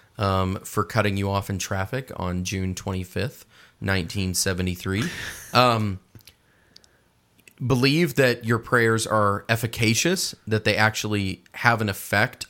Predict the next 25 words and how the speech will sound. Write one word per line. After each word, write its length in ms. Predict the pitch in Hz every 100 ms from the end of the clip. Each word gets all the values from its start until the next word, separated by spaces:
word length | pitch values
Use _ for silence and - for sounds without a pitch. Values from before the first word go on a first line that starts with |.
| -
on 400 | 104 107 107 104 _ _ -
yourself 680 | 104 101 - 113 131 170 - -
and 240 | 113 117
upon 380 | 107 - 104 95
them. 320 | 104 135 175 - - -
And 320 | - 233 214 160
if 180 | 139 160
you 120 | 226
inculcate 720 | 196 - 165 160 170 147 -
that 280 | 135 135 123
right 300 | 107 117 120
now, 480 | 104 139 190 135 147 - - -
when 140 | 143
your 100 | 143
children 480 | 135 - 185 190 143
see 160 | - 131
you 120 | 120
do 180 | 113 120
that, 260 | 135 151
it 100 | 143
means 240 | 147 170 139
that 100 | 135
when 180 | 147 143
you 180 | 185
die, 460 | 170 113 104 107 139